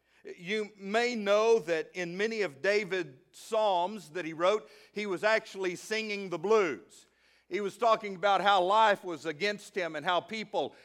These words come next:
hated him and tried to destroy him. But that's not the case here. In fact, as you read the words of this psalm, you kinda get the feeling that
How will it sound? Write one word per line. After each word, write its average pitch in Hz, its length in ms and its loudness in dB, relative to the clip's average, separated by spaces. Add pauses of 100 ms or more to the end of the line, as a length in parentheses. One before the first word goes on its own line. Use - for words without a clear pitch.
(120)
hated 208 400 2
him 175 280 -4
and 143 120 -12
tried 202 400 0
to 196 100 -4
destroy 196 680 0
him. 156 260 -6 (240)
But 196 120 -4
that's 311 240 4
not 262 240 -2
the 175 80 -20
case 254 400 0
here. 113 240 -8 (500)
In 190 140 -6
fact, 269 400 2
as 220 260 0
you 202 120 -4
read 208 540 -6
the 190 120 2
words 226 320 2
of 185 100 -10
this 208 200 -2
psalm, 233 340 0
you 190 100 0
kinda 247 340 2
get 233 280 -4
the 175 100 -8
feeling 214 560 -4
that 165 180 -6